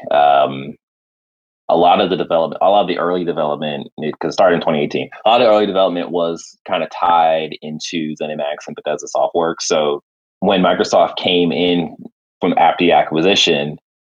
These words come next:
it seemed like it was too far gone in a way where Microsoft's like, "All right, well, that's just gonna be an L."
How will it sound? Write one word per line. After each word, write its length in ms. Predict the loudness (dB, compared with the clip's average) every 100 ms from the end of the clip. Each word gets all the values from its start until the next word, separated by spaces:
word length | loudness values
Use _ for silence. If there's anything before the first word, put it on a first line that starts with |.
| _
it 140 | -2 0
seemed 320 | 2 4 4
like 220 | 4 4
it 120 | 2 2
was 800 | 2 4 2 0 -2 -6 -8 -12 _
too 520 | -4 -2 2 4 4 2
far 520 | 2 4 4 2 -4 -2
gone 800 | 0 2 4 2 2 0 -4 -6 _ _ _ _ 0
in 120 | 2
a 100 | 4
way 300 | 4 4 4
where 300 | 2 2 0
Microsoft's 440 | 0 -2 -4 -2
like, 120 | 0 4
"All 60 |
right, 160 | 4 2
well, 260 | 0 -4 _ _ _ _ 0
that's 220 | 0 2
just 220 | -2 0
gonna 200 | 0 0
be 160 | 0 0
an 80 | 2
L." 320 | 2 0